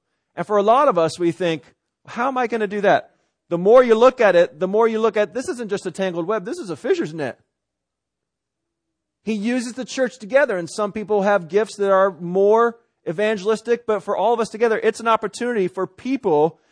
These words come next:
to get caught in the love and the grace and the mercy of Jesus Christ.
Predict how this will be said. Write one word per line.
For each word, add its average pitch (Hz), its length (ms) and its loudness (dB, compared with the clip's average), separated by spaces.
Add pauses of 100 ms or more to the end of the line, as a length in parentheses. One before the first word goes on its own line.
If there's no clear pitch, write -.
(140)
to 170 100 -4
get 208 260 -2
caught 233 580 4 (540)
in 190 120 -6
the 196 100 -2
love 226 560 6
and 190 120 -4
the 180 80 -4
grace 214 440 0
and 185 220 -8
the 175 60 -2
mercy 190 460 -4
of 165 140 -6
Jesus 147 380 -8
Christ. 110 520 -14